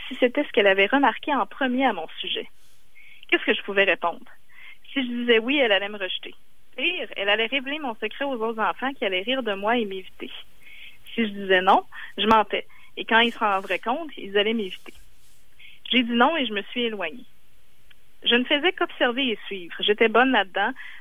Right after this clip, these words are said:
bonne pour observer et suivre. C'est ce que je faisais de mieux. J'apprenais vite par observation. Il suffisait qu'on me montre à faire une chose une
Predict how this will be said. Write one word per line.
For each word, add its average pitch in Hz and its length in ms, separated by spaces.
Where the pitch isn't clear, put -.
bonne 277 220
pour 285 120
observer 214 440
et 269 240
suivre. 208 280
C'est 233 80
ce - 60
que 247 100
je - 80
faisais 262 240
de 247 80
mieux. 226 280
J'apprenais 214 420
vite 269 160
par 240 140
observation. 190 580
Il 233 100
suffisait 247 340
qu'on 262 180
me 220 120
montre 254 340
à 240 60
faire 240 180
une 226 120
chose 254 240
une 202 140